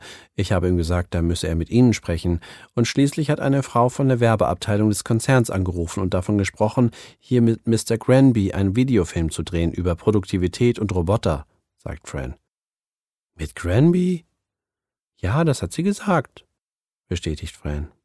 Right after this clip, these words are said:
"Wie heißt sie und was hat sie für eine Telefonnummer?" Sie liest mir Namen und Nummer vor. "Okay, danke, bis später", sage ich zu Fran. Ich rufe sofort die Frau in der Konzernzentrale an.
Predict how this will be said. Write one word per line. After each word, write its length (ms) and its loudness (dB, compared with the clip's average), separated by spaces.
"Wie 240 4
heißt 240 4
sie 160 2
und 100 2
was 160 0
hat 140 0
sie 80 0
für 100 -2
eine 140 2
Telefonnummer?" 680 0
Sie 80 -2
liest 240 -4
mir 80 0
Namen 300 2
und 160 -4
Nummer 220 0
vor. 340 -8
"Okay, 320 0
danke, 320 0
bis 120 -8
später", 360 -6
sage 240 -8
ich 100 -12
zu 120 -14
Fran. 320 -8
Ich 200 -2
rufe 220 0
sofort 360 0
die 80 -4
Frau 260 2
in 80 0
der 80 0
Konzernzentrale 920 -2
an. 180 -2